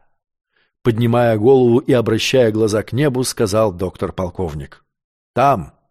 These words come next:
в Медине, провёл восемьдесят лет у ног некоего мудрого старца и познал великие тайны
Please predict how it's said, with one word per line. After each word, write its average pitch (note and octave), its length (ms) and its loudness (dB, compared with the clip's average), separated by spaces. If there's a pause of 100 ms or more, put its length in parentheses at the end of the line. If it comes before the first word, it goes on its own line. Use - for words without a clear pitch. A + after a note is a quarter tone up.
(520)
в C#2+ 180 -12
Медине, G#2+ 680 -4 (800)
провёл D3 400 4
восемьдесят C#3+ 760 0
лет A#2+ 340 0
у B2+ 120 -4
ног B2 280 -2
некоего A2 560 -2
мудрого G#2 440 -4
старца B2+ 760 -2 (680)
и G#2 80 -6
познал G#2 520 -4
великие A2+ 840 -4
тайны F2+ 640 -6